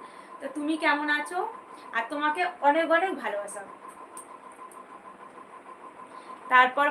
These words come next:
বলছে বিপ্লব, "বৌদি আমিও ভালো আছি।" হ্যাঁ, আচ্ছা, খুব ভালো থেকো, খুব ভালো থেকো, ভালো থাকাটা খুব দরকারি, খুব ভালো থেকো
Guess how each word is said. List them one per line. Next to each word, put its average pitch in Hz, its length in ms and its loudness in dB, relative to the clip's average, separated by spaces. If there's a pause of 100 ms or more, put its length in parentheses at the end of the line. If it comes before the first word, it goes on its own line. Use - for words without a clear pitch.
বলছে 285 280 2
বিপ্লব, 277 540 6
"বৌদি 269 360 6 (220)
আমিও 269 300 2
ভালো 240 340 4
আছি।" 220 260 -2 (100)
হ্যাঁ, 254 180 6
আচ্ছা, - 280 -2 (180)
খুব 330 180 -4
ভালো 247 240 6 (100)
থেকো, 202 220 -6 (880)
খুব 349 220 -4
ভালো 294 240 4 (100)
থেকো, 220 220 -4 (1800)
ভালো 269 260 0
থাকাটা 294 380 4 (100)
খুব 320 120 -4 (120)
দরকারি, 269 400 6 (180)
খুব 339 180 -6
ভালো 269 260 4
থেকো 285 320 0